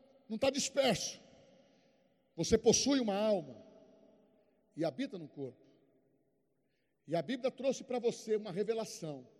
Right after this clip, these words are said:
que quando Jesus morreu na cruz, a cruz é o poder da reconciliação, de reconciliar o mundo com Deus através de Jesus. Sabe por que isso? Porque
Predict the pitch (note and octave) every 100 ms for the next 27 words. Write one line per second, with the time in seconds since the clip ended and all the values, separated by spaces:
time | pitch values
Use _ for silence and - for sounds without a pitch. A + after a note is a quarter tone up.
0 | _ _ _ _ _ _ _ D#3+ G3 B3
1 | G#3 A#3 F3+ A#3 F3+ G3 G#3 A#3+ A3 -
2 | F#3 E3 - - - - _ - F#3 -
3 | D4+ C4+ G3+ - - - _ G#3+ G#3+ -
4 | F#3 C#3 A#3 G3 E3+ D#3 F3+ E3+ D#3 -
5 | D3 B2 - C3 - _ _ - D#3+ B2
6 | G3 C#4+ - B3+ C4+ - C4 A#3 C4 C4
7 | A3+ - A3+ A#3 B3 D#4+ A#3 D3+ C#3+ A#2
8 | - - - F3+ E3 C4+ D4+ G3+ - -
9 | G3 A#3 A3 B3 F#3+ F3 D#3+ C#3+ D#3+ C#3
10 | - - - _ _ D#5+ F4+ D#4+ D4 D4+
11 | C#4+ D#4+ F4 - - - - - - -
12 | - - B3 B3+ C#4 D4+